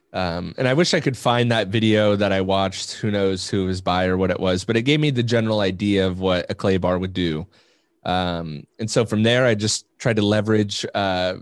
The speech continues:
you know, family and friends. And, uh, my mom had a friend that worked at a corporate office building that was close by,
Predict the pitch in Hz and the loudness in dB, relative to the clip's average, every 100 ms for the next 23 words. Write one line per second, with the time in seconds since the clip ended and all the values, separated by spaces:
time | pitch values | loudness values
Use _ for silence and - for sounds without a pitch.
0 | - _ 107 95 95 95 - - 101 110 | -14 _ -4 -2 -2 -4 -8 -2 0 2
1 | 113 113 113 98 92 120 123 143 156 - | 2 2 0 -2 0 2 2 2 0 -2
2 | - 101 98 95 - 101 87 85 101 101 | -2 -2 -2 -6 -6 -4 -2 -2 -2 0
3 | 110 117 117 117 104 - 120 117 110 101 | 0 0 2 0 0 2 2 4 2 -2
4 | 110 113 113 101 95 127 101 101 117 - | -2 -2 0 -2 -2 -4 -2 0 0 0
5 | - 147 135 131 123 104 - 110 98 - | 0 2 2 2 2 0 0 0 0 0
6 | 127 127 120 | 2 4 2